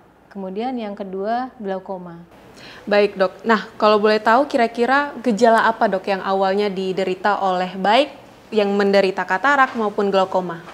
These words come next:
Speaker 1: Katarak dan glaukoma itu merupakan dua penyakit yang berbeda. Jadi, eh, katarak dulu yang paling banyak, gejalanya ini sangat, eh, mudah. Jadi, penglihatan kita seperti berasap,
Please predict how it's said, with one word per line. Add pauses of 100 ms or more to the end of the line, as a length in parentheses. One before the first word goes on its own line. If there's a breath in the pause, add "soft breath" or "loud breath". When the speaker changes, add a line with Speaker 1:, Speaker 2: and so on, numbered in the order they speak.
(920 loud breath)
Speaker 1:
Katarak
dan
glaukoma
itu (100)
merupakan
dua
penyakit
yang
berbeda. (640 loud breath)
Jadi,
eh, (320)
katarak
dulu
yang
paling
banyak, (320)
gejalanya
ini
sangat,
eh,
mudah. (720 loud breath)
Jadi,
penglihatan
kita
seperti
berasap,